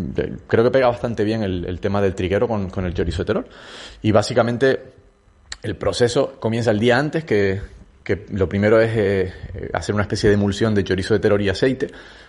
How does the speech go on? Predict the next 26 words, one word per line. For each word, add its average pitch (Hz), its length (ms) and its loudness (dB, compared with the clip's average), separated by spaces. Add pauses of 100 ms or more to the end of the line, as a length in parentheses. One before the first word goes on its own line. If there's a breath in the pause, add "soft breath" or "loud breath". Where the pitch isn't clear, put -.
con 95 100 0
una 101 140 4
cucharadita 101 500 2
o 101 40 4
dos 101 100 0
de 107 60 -4
aceite 98 180 -4
de 104 80 0
oliva 110 260 0
y 90 140 -2
un 92 160 -4
par 95 160 -4
de 95 80 -4
cucharadas 98 400 2
de 90 80 -6
chorizo 92 260 -6
de 101 60 2
terror. 110 240 0 (640 loud breath)
Untamos 107 400 0
bien 117 240 0
el 98 120 -2
pollo 139 400 0
cortado 104 380 0
en 104 80 -2
dados, 156 300 0 (160)
en, 85 260 -10